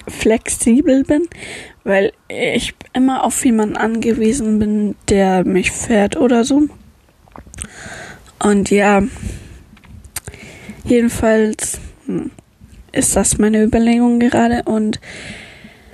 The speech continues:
ja, ich bin, ähm, jetzt ziemlich gespannt, wie Yog-, Yogi ist ja jetzt nicht mehr da. Fünfzehn Jahre waren richtig krasse fünfzehn Jahre. Ich finde, mit, ähm, den W-M-Titel hätte es,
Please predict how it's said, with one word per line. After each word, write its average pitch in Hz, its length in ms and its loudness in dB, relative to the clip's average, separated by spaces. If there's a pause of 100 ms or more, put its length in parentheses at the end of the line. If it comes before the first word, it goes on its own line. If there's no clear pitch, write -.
(260)
ja, 285 200 4
ich 247 120 0
bin, 247 340 2
ähm, 220 300 2
jetzt 208 300 2
ziemlich 269 440 0
gespannt, 190 680 -2
wie 196 320 0 (160)
Yog-, 196 560 2
Yogi 208 420 0
ist 202 160 -2
ja 185 80 2
jetzt - 260 -2
nicht - 160 -2
mehr 170 140 0
da. 185 220 0
Fünfzehn 220 560 0
Jahre 196 340 2
waren 175 280 0 (460)
richtig 226 540 0
krasse - 640 -2
fünfzehn - 680 -2
Jahre. 202 480 2 (480)
Ich - 180 0
finde, 233 240 2
mit, 220 320 0
ähm, 202 440 0 (240)
den 180 240 0
W-M-Titel 208 720 0
hätte 226 400 -2
es, - 400 -2